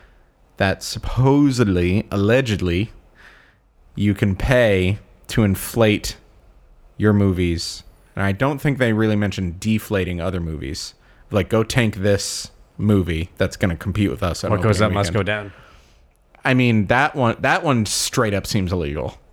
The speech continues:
Speaker 2: Yin and yang, baby. Free
Speaker 1: Hey,
Speaker 2: market
Speaker 1: hey,
Speaker 2: economy.
Speaker 1: uh, say some good stuff about our movie, all right? And we'll give you this, uh, car. I don't know. <laughs> Um,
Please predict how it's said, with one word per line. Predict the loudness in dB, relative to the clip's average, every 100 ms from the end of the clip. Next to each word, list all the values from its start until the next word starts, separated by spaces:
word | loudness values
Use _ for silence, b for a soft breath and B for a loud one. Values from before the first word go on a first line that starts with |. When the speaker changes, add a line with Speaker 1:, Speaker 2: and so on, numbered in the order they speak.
| B B B B
Speaker 2:
Yin | -2 0
and | 0
yang, | 2 2 2
baby. | 0 0 0
Free | 0 2
Speaker 1:
Hey, |
Speaker 2:
market | 2 2 0 -2 -2
Speaker 1:
hey, | 0
Speaker 2:
economy. | 2 2 2
Speaker 1:
uh, | 2 2 2 0
say | 0 0
some | 2 0
good | 0
stuff | 0 -2
about | 0 0
our | 2
movie, | 2 4
all | 4
right? | 2 0
And | 0
we'll | 2 2
give | 2 2
you | 2
this, | 2 0 -2
uh, | 0 2 2
car. | 0 -2 0 0
I | 0
don't | 0
know. | 0 0
<laughs> | -2 -4 -4 -2 -4 -2 -4 -4 _ B B B B 0
Um, | 2 4 4 4 2 0